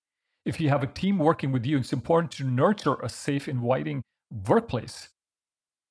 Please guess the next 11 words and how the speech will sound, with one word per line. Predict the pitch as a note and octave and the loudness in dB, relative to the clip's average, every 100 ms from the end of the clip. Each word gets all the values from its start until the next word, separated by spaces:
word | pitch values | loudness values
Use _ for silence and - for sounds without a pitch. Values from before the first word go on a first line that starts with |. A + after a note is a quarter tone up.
| _ _ | _ _
Studies | - - E3 F3 F3 | -20 0 2 4 2
have | D3 | 0
shown | A#2+ - D3+ | 0 0 0
that | C#3 A#2+ | 2 0
more | B2 E3+ | 4 4
diverse | F#3 C3 A2 D3 - | 4 2 4 4 2
teams | - C#3+ C#3 | -4 -2 0
result | C3 A2+ C#3 E3 - | 0 2 4 2 0
in | B2+ | -2
better | A2 B2+ C3+ C3 | 2 4 4 2
outcomes, | D3+ - A#2+ A2 - | -2 0 0 0 -4